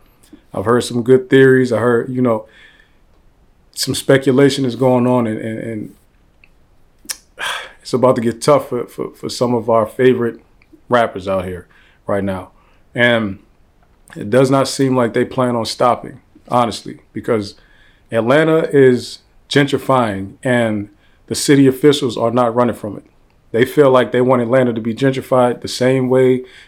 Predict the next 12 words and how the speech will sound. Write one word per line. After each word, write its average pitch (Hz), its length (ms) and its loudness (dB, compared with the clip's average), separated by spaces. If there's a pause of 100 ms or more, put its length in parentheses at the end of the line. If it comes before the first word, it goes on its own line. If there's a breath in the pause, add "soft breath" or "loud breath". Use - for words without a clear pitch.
(100)
that 117 160 -2
the 120 100 -2
other 127 180 0
big 127 280 2
cities 113 340 -4
have 110 260 -2
been. 98 220 -12 (260 soft breath)
Atlanta 147 400 2
is 143 300 2
a 123 120 -8
huge 160 360 2
city. 117 420 -4